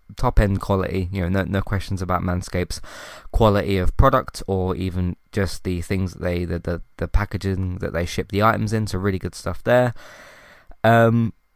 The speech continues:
they've got different sort of sets of things as well. You've got, like, a diff-, there's different menus on Manscaped's website for, like, individual items or sets of things, so you can have a look through that if you want to, whether you wanna treat yourself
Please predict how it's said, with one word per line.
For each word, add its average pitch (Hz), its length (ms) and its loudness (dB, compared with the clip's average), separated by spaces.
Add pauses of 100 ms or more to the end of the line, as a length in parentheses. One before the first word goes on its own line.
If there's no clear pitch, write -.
they've 107 220 2
got 98 160 2
different 104 280 0
sort 87 220 -2
of 107 60 2
sets 143 260 0
of 139 80 -6
things 135 240 0
as 120 80 -2
well. 123 240 4
You've 107 80 0
got, 90 160 2
like, 98 180 -2
a 98 80 2
diff-, - 280 -2
there's 98 180 0
different 98 320 -2
menus 98 300 2
on 98 100 -2
Manscaped's 95 440 -6
website 95 360 -4
for, 101 100 -6
like, 90 160 -2
individual 95 440 0
items 90 260 0
or 87 140 0
sets - 280 -2
of 104 80 -2
things, 101 280 0
so - 80 -2
you 85 60 -4
can 90 120 -2
have 85 140 -2
a 92 40 0
look 90 280 -2
through - 280 0
that 92 200 0
if - 160 -8
you 104 40 -4
want 120 200 0
to, 127 180 -2
whether 101 180 0
you 98 60 2
wanna 90 160 2
treat - 220 -4
yourself 131 480 -2